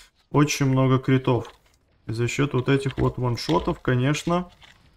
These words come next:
начинает смотреться Бландербасс совсем по-другому.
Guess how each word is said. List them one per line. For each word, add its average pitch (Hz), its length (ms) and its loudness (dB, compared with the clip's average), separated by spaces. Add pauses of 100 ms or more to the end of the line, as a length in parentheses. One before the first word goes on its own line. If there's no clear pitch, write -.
(460)
начинает 139 800 6
смотреться 147 600 4
Бландербасс 143 720 6
совсем 139 460 4
по-другому. 147 880 6